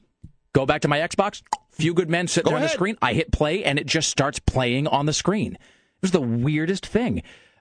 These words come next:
Speaker 1: I mean, it was just amazing. But, um, but here's the thing about A Few Good Men.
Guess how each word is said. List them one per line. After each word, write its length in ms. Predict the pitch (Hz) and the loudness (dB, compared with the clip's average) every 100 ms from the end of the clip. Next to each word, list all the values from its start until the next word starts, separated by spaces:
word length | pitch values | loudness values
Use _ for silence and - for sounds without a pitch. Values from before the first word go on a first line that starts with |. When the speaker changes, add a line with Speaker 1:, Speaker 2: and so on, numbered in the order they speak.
| - | -2
Speaker 1:
I 60 | |
mean, 100 | 156 | -2
it 40 | 185 | 0
was 120 | 170 | 0
just 160 | 185 - | 0 2
amazing. 480 | 139 151 214 120 | 2 0 0 -2
But, 260 | 90 135 - | 2 0 2
um, 360 | 131 123 117 104 - _ _ _ _ | 0 2 -2 -4 -20 _ _ _ _
but 160 | - 135 | 0 2
here's 160 | 226 247 | 2 0
the 80 | |
thing 160 | 196 226 | 0 2
about 200 | 160 143 | 2 0
A 40 | - | 0
Few 200 | 160 143 | 2 2
Good 160 | 120 | 2
Men. 260 | 117 101 | 2 0